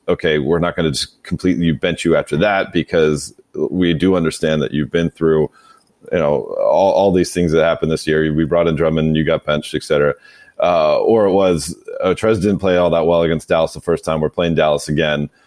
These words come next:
Here's wo-, a one-time opportunity to give Gasol some minutes, uh, but we're gonna go back to Trez i-, indefinitely." I, I don't know the answer to that, but if there is a chance that Gasol could provide something in that Denver series, I mean, I,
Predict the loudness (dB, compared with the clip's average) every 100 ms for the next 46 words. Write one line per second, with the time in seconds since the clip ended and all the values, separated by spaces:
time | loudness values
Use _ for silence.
0 | _ -2 -2 2 2 2 2 2 2 2
1 | -2 -2 -2 0 -2 -4 -6 -4 -4 -4
2 | -4 -2 -4 -2 -2 -2 -2 -2 -2 -4
3 | -8 -6 0 0 0 0 0 0 0 0
4 | 0 -4 -8 -2 0 -2 -8 -10 -4 -2
5 | 0 0 0 -2 -2 -2 0 -2 -2 -2
6 | 0 0 2 2 2 0 0 0 2 2
7 | 0 0 0 -2 -20 -10 -4 0 2 2
8 | 2 0 0 -2 -2 0 -2 -2 -2 0
9 | 0 0 0 0 -4 _ _ -2 0 0
10 | 0 -4 -2 -2 0 -2 0 0 2 0
11 | 0 -2 0 0 -2 -4 _ _ _ _
12 | -10 -8